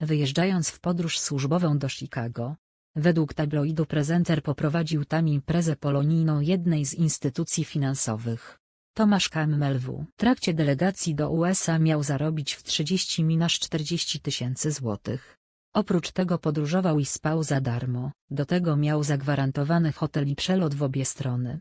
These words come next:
Tomek pracował około trzydzieści min,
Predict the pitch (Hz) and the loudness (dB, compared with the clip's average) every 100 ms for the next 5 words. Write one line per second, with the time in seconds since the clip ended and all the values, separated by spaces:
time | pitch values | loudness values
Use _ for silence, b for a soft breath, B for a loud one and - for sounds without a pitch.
0 | - 220 220 185 - 160 202 180 165 147 | 0 2 2 0 0 0 2 2 2 2
1 | 180 165 147 - 156 185 - 160 151 135 | 2 0 0 -2 0 -2 -2 0 2 2
2 | 135 | -2